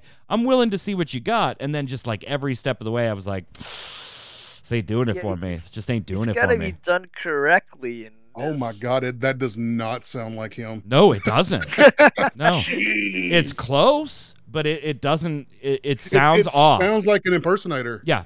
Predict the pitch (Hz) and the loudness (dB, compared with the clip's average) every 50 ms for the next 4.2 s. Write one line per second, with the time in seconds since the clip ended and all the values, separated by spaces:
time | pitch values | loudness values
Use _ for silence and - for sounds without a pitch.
0 | - - 151 143 127 143 151 135 123 - 104 101 113 - - - 135 131 143 147 | -4 -2 -2 0 2 4 4 4 2 0 -4 -8 -8 -6 -2 0 2 2 2 0
1 | 139 139 107 117 107 90 85 - - - - - - - 95 - 110 110 107 101 | -2 -4 -6 -6 -6 -6 -8 -10 -16 -20 -20 -20 -20 -20 -16 -12 -10 -8 -8 -8
2 | 95 85 92 92 85 - - - - - - - - - - - - - - - | -10 -10 -10 -10 -10 -12 -18 -20 -20 -20 -20 -20 -20 -20 -20 -20 -20 -20 -20 -20
3 | - - - 147 147 147 151 147 147 147 143 147 143 139 139 139 131 135 131 120 | -20 -12 -2 2 4 6 6 6 6 4 4 4 4 2 2 2 2 2 2 2
4 | 107 104 98 95 | 2 -2 -4 -6